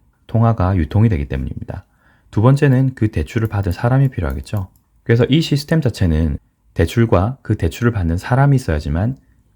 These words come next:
무한히 성장할 수 있는 시스템이 되는 것입니다. 그리고 그렇게 지속적인 대출과 대출을 받는 사람이 있음으로 인해서 경제는 성장할 수 있고 경제가 성장되는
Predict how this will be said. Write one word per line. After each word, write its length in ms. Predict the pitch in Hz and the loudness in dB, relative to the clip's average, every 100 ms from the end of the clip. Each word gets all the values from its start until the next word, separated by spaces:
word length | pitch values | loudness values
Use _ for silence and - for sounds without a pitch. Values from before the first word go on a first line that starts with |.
| - | -2
무한히 380 | 92 104 110 | 2 4 4
성장할 400 | 110 156 147 87 | 2 0 0 -2
수 120 | - 71 | -2 -4
있는 120 | 76 | -4
시스템이 400 | - 113 131 104 | -4 -2 -2 -2
되는 180 | 71 69 | -4 -8
것입니다. 460 | 76 - 69 - _ _ _ _ | -8 -8 -10 -10 _ _ _ _
그리고 400 | - 110 98 101 143 - | 0 2 4 0 -2 -8
그렇게 500 | - 127 131 104 117 | -2 -2 0 0 0
지속적인 640 | 131 117 135 - 92 85 90 | -2 -2 -2 0 0 0 -2
대출과 640 | 71 - 92 71 78 135 - _ _ _ | -6 -6 -4 -2 -4 -6 -14 _ _ _
대출을 360 | - 82 107 104 | -6 -2 0 0
받는 240 | 87 80 | 0 -2
사람이 360 | 82 110 117 113 | 0 2 2 2
있음으로 380 | 87 107 107 78 | 0 -2 0 -2
인해서 480 | 71 73 98 - _ _ | -2 -2 -2 -4 _ _
경제는 340 | - 82 92 82 | -2 0 0 0
성장할 380 | - 143 117 73 | 0 0 2 -2
수 140 | - | -6
있고 400 | - - 113 143 _ _ | -10 -6 -6 -6 _ _
경제가 400 | - 95 90 104 | 0 2 2 2
성장되는 680 | 110 156 151 110 80 76 71 | 0 0 0 0 0 0 -4